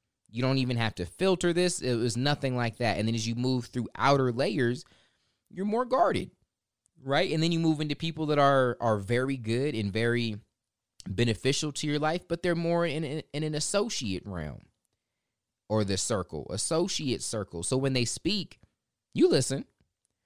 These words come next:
But sometimes you gotta, you gotta think about it a little bit. You may have to filter it. And you may be like, "Okay, I'm gonna deflect that." I may not just flat out reject it and say, "Nah, you're wrong," whatever. But I'm like, "Huh,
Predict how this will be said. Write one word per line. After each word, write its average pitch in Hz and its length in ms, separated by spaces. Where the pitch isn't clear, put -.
But 220 160
sometimes 220 840
you 160 120
gotta, 139 320
you 185 100
gotta 202 160
think 370 280
about 113 240
it 98 40
a - 20
little 92 100
bit. 101 120
You 131 60
may 170 140
have 170 180
to 175 120
filter 202 480
it. 76 100
And 117 340
you 123 120
may 127 160
be 127 80
like, 127 120
"Okay, 165 300
I'm 190 160
gonna 190 200
deflect 120 480
that." 101 240
I 117 100
may 127 180
not 110 240
just 95 140
flat 120 220
out 110 280
reject 98 680
it 135 120
and 110 120
say, 107 160
"Nah, 127 300
you're 107 260
wrong," 87 280
whatever. 92 240
But - 20
I'm 110 60
like, 117 120
"Huh, 117 260